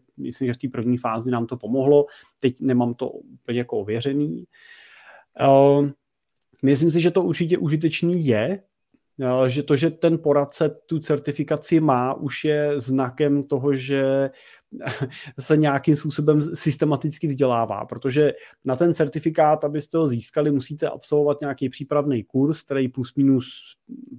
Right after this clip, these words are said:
půl roku až tři čtvrtě roku trvá. Eh, je to vždycky, jsou to plus minus, eh, jako dva dny, myslím, že teďko nám tam jezdí kolega, je to jednou za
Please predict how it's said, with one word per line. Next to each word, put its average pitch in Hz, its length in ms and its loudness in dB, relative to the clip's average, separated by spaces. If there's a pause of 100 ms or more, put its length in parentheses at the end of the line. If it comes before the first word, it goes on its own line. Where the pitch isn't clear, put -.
(140)
půl 127 180 -2
roku 143 300 2
až 127 140 -2
tři - 140 -14
čtvrtě 131 280 -6
roku 117 480 -4
trvá. 147 600 -4 (580)
Eh, 127 40 -2 (920)
je 120 160 -2
to 131 280 0
vždycky, 123 360 -4
jsou 127 180 -4
to 127 120 -2
plus 123 260 -6
minus, 131 380 -2
eh, - 200 -12
jako - 200 -6
dva 117 200 -2
dny, 131 360 0
myslím, 123 320 -4
že 120 80 -12
teďko 127 220 -8
nám 123 180 -4
tam 131 140 -4
jezdí 120 280 -6
kolega, 117 560 -2 (180)
je 127 60 -20
to 127 120 -10
jednou 123 340 -4
za 156 340 -2